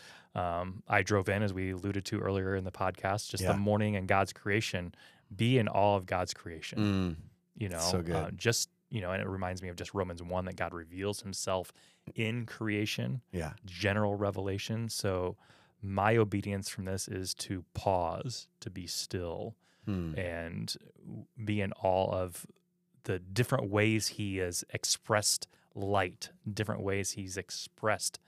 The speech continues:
Speaker 1: darkness,
Speaker 2: Hmm.
Speaker 1: um, all the different hues this morning of orange and blue and purple in the sunrise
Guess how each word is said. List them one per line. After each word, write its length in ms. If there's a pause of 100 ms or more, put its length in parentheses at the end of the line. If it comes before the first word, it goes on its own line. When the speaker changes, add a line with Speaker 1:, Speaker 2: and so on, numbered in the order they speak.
(440)
Speaker 1:
darkness, 800 (100)
Speaker 2:
Hmm. 220 (260)
Speaker 1:
um, 380
all 140
the 100
different 260
hues 640
this 260
morning 480
of 240
orange 580
and 160
blue 520
and 180
purple 480
in 80
the 60
sunrise 760